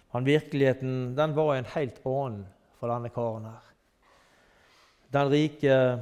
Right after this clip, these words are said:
mannen, han døde senere og hadde, men han hadde rikelig anledning før dette skjedde, til å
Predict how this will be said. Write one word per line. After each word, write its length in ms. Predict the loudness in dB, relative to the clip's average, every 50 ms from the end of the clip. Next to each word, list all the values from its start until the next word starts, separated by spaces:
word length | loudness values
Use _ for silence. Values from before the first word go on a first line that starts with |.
| -10 -14 _ _ _ _ _ _ _ _ _
mannen, 640 | -6 -2 0 2 2 4 2 2 0 -2 -6 -8 -8 -12 -18 _ _ _ _ _ _ _ _ -6
han 140 | -4 -2
døde 300 | 0 2 2 2 2 0
senere 460 | -2 -2 -2 -2 -2 -2 -2 -2 -2 -2
og 80 | 0
hadde, 300 | 0 -2 -2 0 0 0 0 0 -2 -4 -10 -18 -20 _ _ _ _ _ _ _ _ _ _ _ _ _ _ _ _ _ _ _ _ -8
men 140 | -4 -2 -2
han 80 | 0 0
hadde 220 | 2 2 2 2
rikelig 480 | 2 0 0 0 -2 -6 -6 -4 -2 -2
anledning 720 | -2 -2 0 4 6 8 8 8 6 4 0 -8 -12 -14 -16 _ _ _ _ _ _ _
før 480 | -20 -10 -2 2 2 4 4 2 0 -4 -8 -16 -16 -8 -6
dette 240 | -6 -6 -4 -6 -6
skjedde, 400 | -2 -2 -2 -2 -2 -4 -8 -8 -10 -20 _ _ _ _ _ _ _ _ _ _ _ _ _ _ _ _ _ _ _ _
til 320 | -4 -2 0 0 2 2
å 100 | 2 2